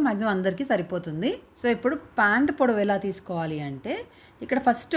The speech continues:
పైన వైపున ఒక ఆరు ఇంచులు వదిలేయాలి. ఏ సైజు వాళ్ళకైనా సరే అండి, ఆరు ఇంచులు వదిలేసి ఇంకా మొత్తం టేప్ని కొలుచుకోవాలన్నమాట. ఇక్కడ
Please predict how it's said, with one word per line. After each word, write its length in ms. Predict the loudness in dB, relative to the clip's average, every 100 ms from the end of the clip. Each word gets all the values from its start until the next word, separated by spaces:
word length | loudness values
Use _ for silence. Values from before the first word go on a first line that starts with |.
| 2
పైన 220 | 2 2 2
వైపున 260 | 0 0 -2
ఒక 60 | 2
ఆరు 120 | 2 2
ఇంచులు 200 | -2 -6
వదిలేయాలి. 420 | -2 -2 0 -2 -6 -2
ఏ 100 | 0 2
సైజు 240 | 2 4 4
వాళ్ళకైనా 400 | 2 0 -4 -4
సరే 160 | -6 -6 -4
అండి, 180 | -4 -4 -8 -20 -20 -4 2
ఆరు 120 | 2
ఇంచులు 220 | 2 0 0
వదిలేసి 440 | 0 0 0 -2 -4 -4 -16 -14 -2
ఇంకా 140 | 2 4
మొత్తం 260 | 2 0 2 2
టేప్ని 300 | 2 2 2 2
కొలుచుకోవాలన్నమాట. 880 | 2 0 -4 -2 -2 -4 -4 -6 -10 -14 _ _ -14 0
ఇక్కడ 140 | 2